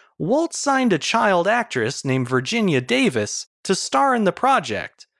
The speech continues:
and began shooting a pilot film known as Alice's Wonderland. Unfortunately,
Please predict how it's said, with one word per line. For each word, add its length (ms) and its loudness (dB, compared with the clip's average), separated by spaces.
and 140 0
began 360 2
shooting 380 2
a 60 2
pilot 500 0
film 580 -2
known 260 4
as 260 0
Alice's 680 0
Wonderland. 880 -2
Unfortunately, 1200 -2